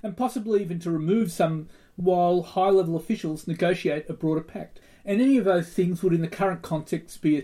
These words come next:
significant achievement and would be welcomed by the markets. But, according to the Trump administration, all this would leave Beijing and Washington facing arduous negotiations ahead. And in the meantime,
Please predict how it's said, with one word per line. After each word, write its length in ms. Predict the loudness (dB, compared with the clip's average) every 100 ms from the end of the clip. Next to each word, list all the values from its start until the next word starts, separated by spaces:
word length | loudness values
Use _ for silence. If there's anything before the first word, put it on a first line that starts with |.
| -6
significant 600 | -8 -6 -4 -6 -4 -8
achievement 580 | -8 0 0 0 -16 -20 -20 -20 0
and 180 | 0 2
would 160 | -4
be 140 | -6 -2
welcomed 440 | -2 -2 -8 -8
by 120 | -6
the 100 | -6
markets. 540 | -6 -8 -8 -10 -12 -6
But, 240 | -4 -4 -8 _ -18
according 420 | -16 -2 0 0
to 80 | -8
the 40 | -4
Trump 220 | -4 -2
administration, 880 | -4 -6 -8 -6 -4 -4 -8 -10 -12 -20 _ _
all 300 | 0 2 0
this 260 | -4 -10 -10
would 140 | -12
leave 240 | -8 -8 -6 -2
Beijing 580 | -2 -2 -4 -4 -2
and 140 | -4 -4
Washington 460 | -6 -6 -10 -10
facing 500 | -6 0 0 -2 -10 -10
arduous 540 | -4 -2 -2 -4 -6 -8
negotiations 800 | -2 -2 0 -4 -6 -8 -10 -10
ahead. 400 | -4 -4 -4 -10 -20 -20 -20 _ _ -4
And 80 | 0
in 60 |
the 60 | 2
meantime, 580 | 2 2 0 -4 -6